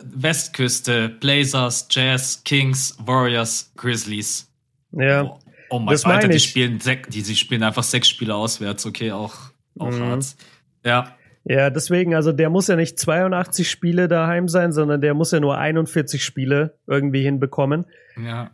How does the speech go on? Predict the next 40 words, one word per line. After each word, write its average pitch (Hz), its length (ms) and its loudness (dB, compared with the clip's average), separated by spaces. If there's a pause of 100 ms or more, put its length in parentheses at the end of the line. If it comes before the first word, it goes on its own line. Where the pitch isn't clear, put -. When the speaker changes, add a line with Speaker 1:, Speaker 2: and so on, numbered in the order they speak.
Speaker 2:
Ähm, 151 420 2
und 175 160 2
auf 208 140 2
die 196 140 0
Frage, 160 180 2
Speaker 1:
Also 165 80 2
gar 175 100 4
nicht 175 120 4
Speaker 2:
was 170 80 4
Speaker 1:
so 139 60 0
Speaker 2:
wir - 100 -4
Speaker 1:
besonders. 143 540 -2
<laughs> 131 260 -4
Was 135 200 -2
Speaker 2:
Ja, 135 220 2
Speaker 1:
geht 147 80 4
Speaker 2:
ist, - 80 -2
Speaker 1:
denn 151 140 4
Speaker 2:
ist 139 80 -4
Speaker 1:
hier? 135 200 0
Speaker 2:
eigentlich 139 200 0
voll 120 240 -2
lame, 135 380 0
Alter. 131 200 2
Warum 233 160 2
krieg 220 180 0
ich 165 160 -2
keinen 131 220 -2
Ring? 113 220 -6 (160)
Speaker 1:
<laughs> - 140 -12
Speaker 2:
Ähm, 147 600 2 (240)
<laughs> 170 440 0 (720)
nee, 175 220 2
aber 165 440 0
um, 202 220 2
um 185 240 2
deine 180 200 4
Frage 170 380 0
zu 160 120 -2
beantworten, 143 760 0